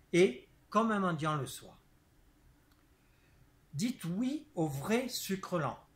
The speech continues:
et surtout non au sucre rapide.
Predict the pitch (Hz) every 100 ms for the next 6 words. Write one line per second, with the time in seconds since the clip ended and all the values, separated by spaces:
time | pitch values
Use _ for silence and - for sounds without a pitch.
0 | _ _ - - 131 - 175 - 160 151
1 | 165 220 - - 143 - 135 151 135 120
2 | -